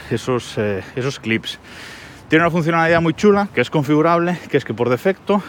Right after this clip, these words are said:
cuando copiamos una contraseña, por ejemplo, desde One Password, esa contraseña no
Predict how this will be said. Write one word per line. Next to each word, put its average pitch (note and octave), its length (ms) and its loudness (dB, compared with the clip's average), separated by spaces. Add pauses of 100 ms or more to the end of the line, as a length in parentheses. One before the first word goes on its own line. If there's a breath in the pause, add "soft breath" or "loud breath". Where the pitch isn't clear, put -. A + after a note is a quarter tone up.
cuando B2+ 240 0
copiamos C#3 320 0
una D3+ 140 -2
contraseña, C#3+ 460 -2
por A2+ 120 -2
ejemplo, B2+ 260 0
desde A#2+ 380 2
One B2+ 220 0
Password, F3 400 0 (500 loud breath)
esa F#3+ 180 2
contraseña E3 560 -2
no D#3+ 400 0